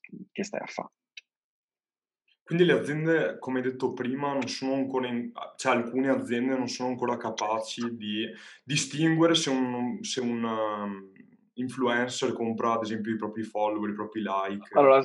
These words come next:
Speaker 1: sai
Speaker 2: Cioè,
Speaker 1: qual è
Speaker 2: non
Speaker 1: il vero problema? Che le aziende si affidano all'agenzia. Eh, quindi l'azienda si affida ad agenzia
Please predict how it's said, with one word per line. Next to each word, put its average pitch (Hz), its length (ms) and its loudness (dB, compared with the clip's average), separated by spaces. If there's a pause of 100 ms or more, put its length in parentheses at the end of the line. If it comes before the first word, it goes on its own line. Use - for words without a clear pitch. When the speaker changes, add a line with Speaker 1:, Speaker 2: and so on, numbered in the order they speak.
Speaker 1:
sai 160 160 6
Speaker 2:
Cioè, - 20 6
Speaker 1:
qual 139 120 10
è - 20 12
Speaker 2:
non 127 80 8
Speaker 1:
il 123 60 2
vero 127 180 4
problema? 131 500 0 (140)
Che 131 300 0 (340)
le 131 180 4
aziende 165 680 4
si - 140 -4
affidano 131 520 0
all'agenzia. 113 680 0 (460)
Eh, 98 540 -2
quindi 127 200 6
l'azienda 127 720 8
si 101 80 2
affida 131 260 8
ad 117 80 8
agenzia 147 680 6